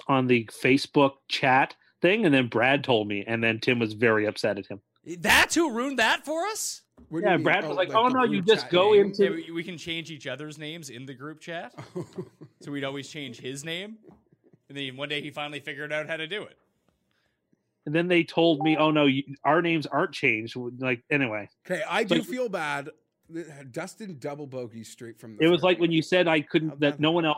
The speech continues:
Speaker 1: else's Facebook thing had purple text, and mine, and mine did.
Speaker 3: I apologized. Again,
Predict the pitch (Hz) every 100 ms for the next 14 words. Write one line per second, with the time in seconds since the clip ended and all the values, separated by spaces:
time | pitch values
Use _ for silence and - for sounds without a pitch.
0 | - 147 - 156 139 - 139 147 135 117
1 | - 156 151 113 - 104 - - 117 113
2 | 131 131 117 - 127 - 120 120 120 123
3 | 135 92 _ _ _ 160 240 - 165 147
4 | 131 120 107 101 101 - 143 165 131 98